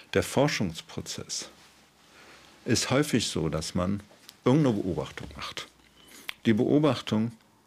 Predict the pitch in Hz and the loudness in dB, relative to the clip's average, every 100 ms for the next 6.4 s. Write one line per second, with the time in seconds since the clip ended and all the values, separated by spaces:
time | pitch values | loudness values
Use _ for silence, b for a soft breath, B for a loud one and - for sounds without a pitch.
0 | _ _ - - - - 98 - - - | _ _ -8 0 0 2 0 0 -6 -8
1 | - - - - _ - 92 98 104 104 | -12 -14 -16 -20 _ -2 2 4 4 4
2 | 135 165 160 113 101 95 92 - 92 87 | 4 4 2 2 2 2 2 0 -2 0
3 | 90 - 95 95 82 71 - - - - | -4 0 4 4 2 -6 -8 -12 -10 -12
4 | - - B B B B B B 101 113 | -14 -20 B B B B B B 0 2
5 | - 135 160 147 117 85 82 82 - - | 2 2 4 4 2 0 -4 -6 -6 -8
6 | - - 117 | -10 -4 -4